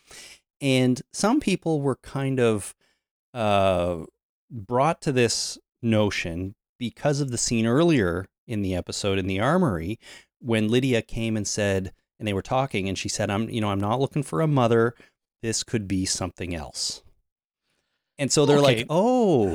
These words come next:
Speaker 1: Lydia's hinting at something there." And then they're about to snuggle behind that rock. Huh,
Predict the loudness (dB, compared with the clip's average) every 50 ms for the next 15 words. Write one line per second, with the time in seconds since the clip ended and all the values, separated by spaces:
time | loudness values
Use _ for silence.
0 | -2 -4 -6 -2 0 0 0 2 2 0 0 0 0 0 0 0 0 0 0 0
1 | -2 -4 -4 -4 -4 -4 -4 -6 -6 -4 -4 -4 -4 -4 -4 -4 -2 -2 -2 -2
2 | -4 -4 -4 -2 0 0 0 0 -2 -2 -2 0 0 0 0 0 0 0 0 0
3 | 0 0 -2 0 0 0 0 2 2 0 0 -2 -6 -8 -4 -2 -2 0 0 0
4 | 0 -2 -4 -2 -2 -2 0 2 2 2 2 2 0 0 0 0 0 0 0 0
5 | 0 0 2 2 2 4 4 4 4 2 0 -6 -18 -10 _ -4 -2 0 0 0
6 | 0